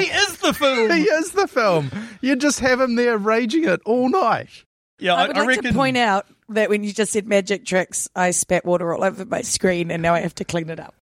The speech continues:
Speaker 1: She s-, shot fluid all over her screen.
Speaker 3: <laughs>
Speaker 1: God
Speaker 3: Shut
Speaker 1: damn
Speaker 3: up,
Speaker 1: it.
Speaker 3: Sam. <laughs> Sorry.
Speaker 1: Anyway, um, let's move us over to question number five. What is it there, Liz?
Speaker 3: Okay,
Speaker 1: Oh, this
Speaker 3: so
Speaker 1: question comes courtesy of Dan Brennick of Netflix and Swill.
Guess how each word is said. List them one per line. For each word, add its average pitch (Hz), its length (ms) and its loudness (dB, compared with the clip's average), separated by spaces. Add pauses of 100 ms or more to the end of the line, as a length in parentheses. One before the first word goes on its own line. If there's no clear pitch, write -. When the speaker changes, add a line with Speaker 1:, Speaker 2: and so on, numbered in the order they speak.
Speaker 1:
She 160 200 -6
s-, - 300 -6
shot - 280 -4
fluid 127 320 2
all 110 100 2
over 101 260 0
her 98 60 -2
screen. 85 360 -8
Speaker 3:
<laughs> - 0 -
Speaker 1:
God - 280 -10
Speaker 3:
Shut - 380 0
Speaker 1:
damn - 0 -
Speaker 3:
up, 285 260 4
Speaker 1:
it. - 40 -10
Speaker 3:
Sam. 202 600 -4 (480)
<laughs> - 520 -20
Sorry. 220 320 -2 (680)
Speaker 1:
Anyway, 143 560 4
um, 131 560 0 (920)
let's 202 160 0
move 214 160 4
us 170 120 0
over 180 160 2
to 147 60 -12
question 165 260 0
number 139 160 -2
five. 131 540 2
What 135 280 -6
is 127 120 -4
it 135 100 -8
there, 117 400 0
Liz? 123 580 -2
Speaker 3:
Okay, 127 80 -2 (580)
Speaker 1:
Oh, 240 360 2
this 214 120 4
Speaker 3:
so - 60 0
Speaker 1:
question 226 220 2
comes 202 200 0
courtesy 196 420 4
of 165 220 2
Dan 156 180 2
Brennick 196 260 2
of 131 80 -4
Netflix 156 320 -4
and - 80 -10
Swill. 185 400 0